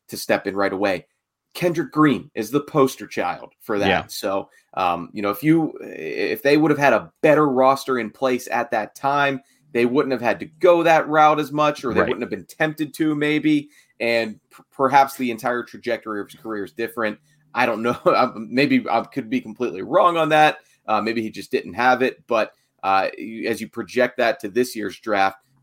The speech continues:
Speaker 1: you get somebody who you, you really like the traits, uh, but you can, he can have a year to learn behind Mason Cole and develop, and maybe he's a starter for you in year two.
Speaker 2: And, and similarly, not the same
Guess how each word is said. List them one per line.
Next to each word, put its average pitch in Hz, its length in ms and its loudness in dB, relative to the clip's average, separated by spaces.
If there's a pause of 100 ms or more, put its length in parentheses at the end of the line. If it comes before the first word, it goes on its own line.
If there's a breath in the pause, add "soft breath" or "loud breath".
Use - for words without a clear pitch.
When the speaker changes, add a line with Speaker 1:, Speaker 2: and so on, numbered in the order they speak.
(300)
Speaker 1:
you 110 120 -10 (100)
get 123 340 0
somebody 107 420 -4
who 101 340 -2 (280)
you, 98 320 -10
you 104 160 -12
really 123 260 4
like 120 260 0
the 104 60 -10
traits, - 720 -6
uh, 92 340 -6
but 113 160 -4
you 117 60 -12
can, 127 180 -8
he 127 140 -8
can 139 120 -6
have 139 180 0
a 127 60 0
year 123 240 0
to 120 60 0
learn 107 520 -2 (120)
behind 98 320 -2
Mason 98 300 -6
Cole 101 280 -4
and 95 100 -10
develop, 98 460 0 (260 soft breath)
and 101 100 -6
maybe 101 220 -2
he's 95 140 -4
a 92 40 -12
starter 92 320 -6
for 90 220 -6
you 87 120 -8
in 85 120 -14
year 80 200 -16
two. - 120 -20 (520 soft breath)
Speaker 2:
And, 135 80 4
and 127 260 2
similarly, 139 640 4
not 123 220 4
the 117 60 2
same 117 540 4